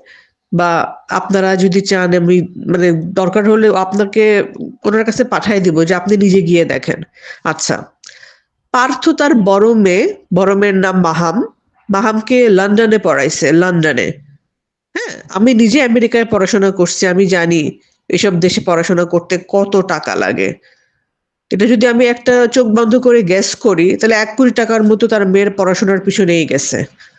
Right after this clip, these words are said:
এখন ওদের ফ্যামিলি, কারণ ওদের ফ্যামিলি হচ্ছে শেখ ফ্যামিলি, রাইট?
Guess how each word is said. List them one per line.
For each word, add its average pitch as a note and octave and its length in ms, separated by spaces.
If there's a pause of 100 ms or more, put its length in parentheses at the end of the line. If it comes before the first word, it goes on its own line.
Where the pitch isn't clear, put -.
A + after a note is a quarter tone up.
(720)
এখন C#4+ 600 (840)
ওদের G#3+ 240
ফ্যামিলি, A#3+ 520
কারণ B3 300
ওদের A#3+ 140
ফ্যামিলি A#3+ 380
হচ্ছে C#4+ 220
শেখ G3 320
ফ্যামিলি, D#3 400
রাইট? F3 460